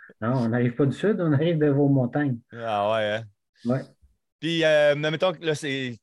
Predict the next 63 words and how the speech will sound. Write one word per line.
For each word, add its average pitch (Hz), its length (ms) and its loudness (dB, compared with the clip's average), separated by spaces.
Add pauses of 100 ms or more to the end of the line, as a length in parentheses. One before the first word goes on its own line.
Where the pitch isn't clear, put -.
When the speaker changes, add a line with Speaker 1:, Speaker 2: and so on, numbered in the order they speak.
(140)
Speaker 2:
vraiment 123 320 -2
au 139 80 -2
dé-, 131 140 -4
début, 131 280 -4
quand 139 120 -2
t'avais 123 240 0
seize, 135 320 -2
dix-sept, 135 240 -4
dix-huit, 131 320 -6
mais 143 240 -6
à, 123 100 -2
à, 131 460 -12
à, - 20 -16 (240)
vers 143 240 -2
quel 151 160 0
âge 175 240 2
tu 110 140 -18
t'es 135 260 -6
établi 151 500 -2
vraiment, 135 500 -2 (720)
puis - 100 -20
que - 140 -20
t'as 127 100 0
resté 127 340 -2
dans 127 100 -2
le 120 40 -2
chic-choc, 143 380 -6 (440)
ou 131 100 -8
en 117 220 -2
Speaker 1:
Oh, 143 40 2
Speaker 2:
Gaspésie 147 420 2
en 127 120 0
général ? 123 340 -4 (340)
Speaker 1:
ça 139 140 0
fait 226 100 2
à 240 60 4
peu 180 160 -2
près 190 160 -2
vingt-cinq 139 560 -2
ans. 131 240 0 (500)
Speaker 2:
OK. 110 120 -14 (500)
Speaker 1:
Ouais. 117 200 -4 (120)
Speaker 2:
Ok. 120 240 -10
Speaker 1:
Fait 135 120 -2
que 143 120 2
Speaker 2:
Au 135 80 4
Speaker 1:
c'est 120 60 0
Speaker 2:
début. 120 120 0
Speaker 1:
au, 156 160 6
je 143 60 -2
te 170 80 4
dirais 175 320 4
que 226 40 -2
c'est 156 200 -2
aux 147 120 2
alentours 156 440 2
de 135 100 0
quarante, 123 560 0
quand 135 160 2
j'avais 127 260 2
quarante 117 400 -2
ans, 123 200 0
là. 117 100 -2